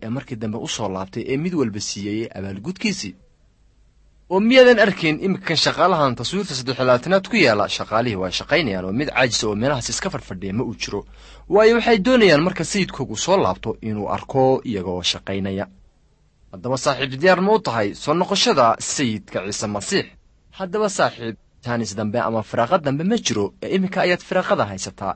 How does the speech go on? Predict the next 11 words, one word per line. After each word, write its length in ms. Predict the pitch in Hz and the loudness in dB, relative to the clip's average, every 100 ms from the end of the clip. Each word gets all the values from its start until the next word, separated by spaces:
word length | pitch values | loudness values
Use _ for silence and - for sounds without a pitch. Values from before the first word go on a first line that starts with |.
| - | -8
inaad 240 | 104 101 | -8 -6
aqbashid 400 | 95 92 95 131 127 | -8 -6 -4 -4 -2
Ciise, 300 | 147 175 175 - _ - | -2 0 -2 -4 _ -8
badbaadiyahaaga 720 | 170 175 185 202 214 196 202 | -2 4 4 2 -2 -2 -4
iyo 140 | 107 101 | -6 -8
sayidkaaga. 580 | 113 101 - 101 98 - _ _ _ _ _ _ _ _ _ _ _ _ - | -6 -8 -6 -6 -6 -8 _ _ _ _ _ _ _ _ _ _ _ _ 0
Bal 140 | 185 | 2
imikana 420 | 240 226 202 196 | 2 0 2 0
fiiri 420 | 185 196 190 143 156 - | 0 2 4 4 2 0
oo 220 | 110 139 - | 0 0 2
eeg 300 | 160 123 131 | 4 6 4